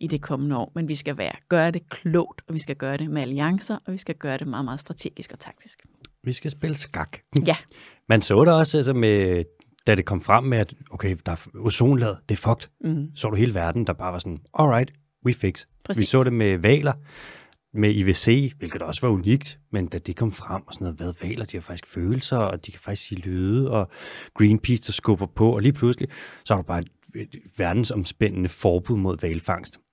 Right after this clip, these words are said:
Speaker 2: Næsten. Vi så det også med corona, selvfølgelig,
Speaker 1: Ja, ja,
Speaker 2: ikke?
Speaker 1: ja.
Speaker 2: Vi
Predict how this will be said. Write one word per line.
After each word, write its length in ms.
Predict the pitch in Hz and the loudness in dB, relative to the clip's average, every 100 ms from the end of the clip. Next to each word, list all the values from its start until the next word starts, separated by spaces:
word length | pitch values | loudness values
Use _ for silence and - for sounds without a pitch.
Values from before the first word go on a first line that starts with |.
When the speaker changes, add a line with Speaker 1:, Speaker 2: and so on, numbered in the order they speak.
| _ _ _ - | _ _ _ -4
Speaker 2:
Næsten. 420 | 92 82 - 85 _ _ _ _ _ - | -2 -2 -4 -12 _ _ _ _ _ -4
Vi 60 | |
så 220 | 101 107 113 | 4 6 6
det 80 | 92 | 4
også 220 | 113 139 | 4 4
med 340 | 117 92 85 | 4 4 0
corona, 480 | - 92 90 107 165 | 0 0 2 4 4
selvfølgelig, 360 | 139 135 139 143 | 2 -2 0 2
Speaker 1:
Ja, 60 | |
ja, 60 | 151 | 0
Speaker 2:
ikke? 100 | 143 | -2
Speaker 1:
ja. 60 | 220 226 - | -6 -10 -4
Speaker 2:
Vi 140 | 107 | 0